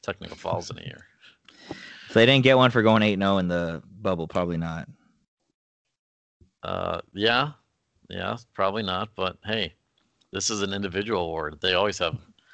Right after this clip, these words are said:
Speaker 1: uh, trophies for individual awards. But, uh, yeah, no, he's just in a, they gotta,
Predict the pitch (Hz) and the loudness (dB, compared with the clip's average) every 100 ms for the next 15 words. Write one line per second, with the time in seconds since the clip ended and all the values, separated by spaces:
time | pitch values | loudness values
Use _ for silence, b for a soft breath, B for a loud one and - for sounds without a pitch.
0 | b b b _ - 76 73 73 73 - | b b b _ -8 -6 -4 -4 -8 -12
1 | _ _ - - 95 - 85 - 78 87 | _ _ -12 -6 -4 -4 -10 -8 -8 -6
2 | 82 92 101 78 71 73 78 - - _ | -6 -6 -6 -6 -8 -12 -12 -14 -16 _
3 | _ _ _ _ _ _ _ _ 87 85 | _ _ _ _ _ _ _ _ -4 -4
4 | - 90 82 120 135 131 123 117 170 175 | -2 -2 0 2 2 4 2 0 -6 -4
5 | 156 160 123 92 69 - _ B B B | -2 -2 -2 -2 -6 -16 _ B B B
6 | B B _ _ _ _ _ _ _ _ | B B _ _ _ _ _ _ _ _
7 | _ - 85 127 131 131 110 | _ -18 -4 0 2 4 2